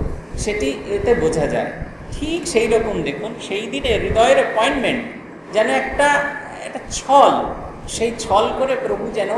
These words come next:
আগামী দিনে আমাদের সব কিছুর ভেতরে এই যে তার লীলা বীজের, লীলা বৃক্ষের বীজটি তিনি রোপণ করলেন। যে গাছ ভবিষ্যতে, যে বি-, বি-, বৃক্ষটি ভবিষ্যতে বৃহৎ হবে, ফলে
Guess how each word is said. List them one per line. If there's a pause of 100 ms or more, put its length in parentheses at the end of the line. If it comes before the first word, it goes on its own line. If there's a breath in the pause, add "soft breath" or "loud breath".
(120)
আগামী (100)
দিনে (420)
আমাদের
সব (120)
কিছুর
ভেতরে
এই
যে (120)
তার (100)
লীলা
বীজের, (520)
লীলা
বৃক্ষের (100)
বীজটি
তিনি
রোপণ
করলেন। (540)
যে
গাছ (140)
ভবিষ্যতে,
যে (100)
বি-, (380)
বি-,
বৃক্ষটি
ভবিষ্যতে (240)
বৃহৎ (100)
হবে, (500)
ফলে